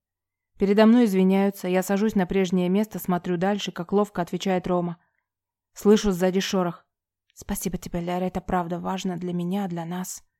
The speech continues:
Таша". "Я это для Ромы сделала". "Я поняла. Я тоже всё для него делаю. Он классный. В такого нельзя не влюбиться". Не отвечаю.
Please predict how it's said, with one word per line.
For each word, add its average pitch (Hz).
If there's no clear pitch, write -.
Таша". 160
"Я 202
это 233
для 233
Ромы 240
сделала". 165
"Я 175
поняла. 190
Я 202
тоже 196
всё 190
для 180
него 180
делаю. 180
Он 208
классный. 196
В -
такого 214
нельзя 196
не 233
влюбиться". 185
Не 180
отвечаю. 180